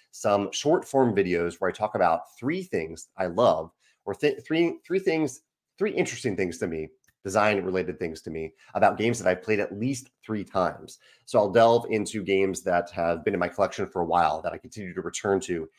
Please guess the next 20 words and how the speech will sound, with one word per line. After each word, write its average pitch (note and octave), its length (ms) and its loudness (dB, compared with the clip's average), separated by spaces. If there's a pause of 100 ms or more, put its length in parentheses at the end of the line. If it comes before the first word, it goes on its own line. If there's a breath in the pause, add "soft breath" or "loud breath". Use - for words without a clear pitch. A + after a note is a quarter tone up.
(160 soft breath)
and D#2+ 160 -12
actively E2+ 420 -2
am E2 120 -12
playing E2+ 480 -4 (180)
multiple G2+ 340 2
times. - 440 -18 (2250 soft breath)
Tony A3 180 8
says, C3 220 6
"Does A2 120 -2
Stonemaier E3 380 6
have C3 220 0
any C#3+ 120 2
plans C3+ 300 4
on A#2+ 220 0
broadening C#3+ 760 4
its A#2 160 -6
game A2+ 240 2
offerings G2+ 440 0
to A2 80 -10
include A2+ 340 -4